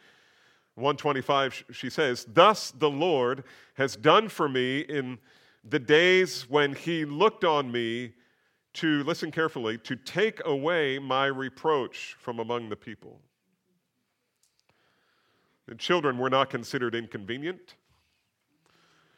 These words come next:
They were not consi-, consi-, considered a, a bother or a distraction away from, uh, something more important like a career. And they were thought of as the fulfillment of God's covenant blessing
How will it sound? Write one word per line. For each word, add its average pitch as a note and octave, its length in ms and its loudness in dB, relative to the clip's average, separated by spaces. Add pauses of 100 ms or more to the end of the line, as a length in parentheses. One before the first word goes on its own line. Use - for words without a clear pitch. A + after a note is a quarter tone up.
(140)
They G#2+ 200 -2
were B2+ 140 -2
not C#3 220 2
consi-, C3+ 540 -6
consi-, B2+ 680 -8 (180)
considered C3 420 -4
a, A2 240 -2
a G#2 80 -4
bother C3 600 0
or A#2 240 -2
a A2 40 -12
distraction C3 680 -4
away A#2 260 -2
from, A2+ 400 -6 (880)
uh, G#2+ 80 -4
something C#3 380 -2
more C#3 200 2
important C3 560 -6
like A#2 200 -4
a A2+ 40 -12
career. B2 640 -6 (1200)
And G#2+ 100 -2
they D3 80 4
were D3+ 160 2
thought D#3+ 320 6
of C3 240 6
as B2+ 300 0
the C3 100 -4
fulfillment C3 720 -2
of G#2+ 140 -4
God's A2 340 -2
covenant G#2+ 640 -6
blessing G2+ 640 -6